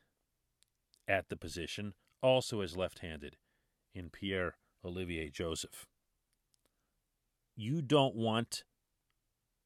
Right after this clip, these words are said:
more importantly, Mike Sullivan doesn't want to move a lefty over to the right side. We've seen what that looks like. It's very rare that it works. There are players who do that naturally. There are some who actually prefer it.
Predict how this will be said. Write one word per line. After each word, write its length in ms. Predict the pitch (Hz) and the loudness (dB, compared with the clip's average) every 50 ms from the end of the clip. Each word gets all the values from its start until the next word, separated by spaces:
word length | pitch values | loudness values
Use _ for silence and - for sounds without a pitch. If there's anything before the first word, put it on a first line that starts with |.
| _ _ _ _ _ _ _ | _ _ _ _ _ _ _
more 240 | 107 107 131 147 139 | -2 2 4 4 4
importantly, 760 | 120 - - 135 127 117 101 107 110 92 98 107 113 110 73 | 4 2 4 4 4 4 4 0 -2 -2 0 0 0 -2 -2
Mike 280 | 92 107 117 110 - - | 0 0 0 0 0 -2
Sullivan 600 | - - 156 147 139 123 107 107 95 92 87 82 | 2 6 6 8 8 8 6 4 2 0 -4 -4
doesn't 340 | - 98 98 92 101 92 78 | -2 0 0 0 -2 -4 -6
want 460 | 78 85 87 85 92 98 - - - - _ _ _ _ _ _ _ _ _ _ _ _ _ _ _ _ | -4 -4 -2 -2 -2 -2 -4 -8 -14 -20 _ _ _ _ _ _ _ _ _ _ _ _ _ _ _ _
to 80 | - 107 | -8 -6
move 320 | 98 101 110 117 120 95 | 0 2 4 4 4 4
a 60 | 98 | 2
lefty 540 | 90 87 98 101 101 - - - 85 85 85 - | 2 6 6 6 6 6 2 -2 -6 -6 -4 -2
over 280 | 95 95 87 92 95 87 | -2 -2 0 0 0 0
to 40 | |
the 120 | 80 87 82 | 0 -2 -2
right 200 | 85 85 82 - | 0 -2 -2 -2
side. 280 | - - 87 78 76 | -4 -4 -2 -2 -2
We've 200 | 82 104 113 104 | 0 0 0 0
seen 300 | - - - 120 113 107 | 0 -2 -2 -2 -2 -2
what 100 | 98 92 - | -2 -2 0
that 140 | 92 85 87 | -2 -2 -2
looks 280 | 87 87 - - - | -4 -6 -6 -6 -6
like. 180 | 87 78 - - | -6 -6 -6 -8
It's 120 | 76 - | -10 -10
very 440 | - 80 82 107 117 120 117 113 104 | -12 0 4 6 8 8 8 8 6
rare 560 | 87 85 85 92 98 95 92 87 82 69 - - _ _ _ _ _ _ _ - | 4 2 2 4 6 6 6 6 4 2 0 -4 _ _ _ _ _ _ _ -4
that 120 | 101 82 | -4 -4
it 80 | 85 82 | -4 -4
works. 340 | 95 98 92 82 - - | -2 0 0 0 -2 -4
There 180 | - 104 92 95 | -4 0 2 4
are 120 | 104 113 | 4 4
players 480 | - - 123 120 113 110 110 104 90 - | 4 2 2 4 4 4 4 4 2 0
who 100 | 104 90 | -4 -6
do 220 | 80 92 101 101 | -4 -2 -2 0
that 180 | 95 90 80 78 | 0 -2 -4 -4
naturally. 480 | 85 87 87 95 101 - - 131 127 117 | -4 -4 -2 -2 -4 -4 -4 -2 -2 0
There 120 | 101 90 | -2 -2
are 20 | |
some 220 | 82 - - 107 104 | -2 -4 -6 -6 -4
who 160 | 95 101 95 | -4 -2 -2
actually 280 | 90 90 - - 85 - | -2 -2 -2 -6 -10 -10
prefer 440 | - - - - - - 135 117 | -10 -12 -14 -10 -2 2 4 4
it. 120 | 87 - | 4 2